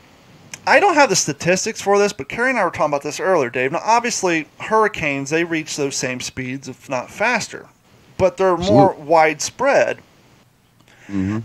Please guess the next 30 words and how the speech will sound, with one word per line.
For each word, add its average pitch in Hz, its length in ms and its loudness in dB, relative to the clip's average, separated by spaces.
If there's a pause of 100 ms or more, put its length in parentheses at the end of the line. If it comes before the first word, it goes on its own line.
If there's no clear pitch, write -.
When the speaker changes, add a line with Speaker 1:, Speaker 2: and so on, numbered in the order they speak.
Speaker 1:
And, 220 160 2
and 226 200 2
I 226 60 6
find 311 300 -2
it's - 140 -8
crazy 214 520 -2
that 165 220 2
in 170 140 -4
an 165 180 -6
area 156 640 0 (600)
where 160 120 0
houses 160 560 -2
easily, 160 600 -6 (260)
not 156 240 -8
easily, 127 280 -10
that's 135 160 -10
not 127 160 -10
fair, 123 260 -6
but 127 200 -6 (220)
because 185 360 2
of 156 140 -2
code, 151 540 0 (180)
they 151 300 -2
routinely 151 1000 -6
survive 147 840 2 (360)
class 135 360 0
three, 147 280 -4
four, 139 260 0
five 131 300 -6
hurricanes. 139 720 -6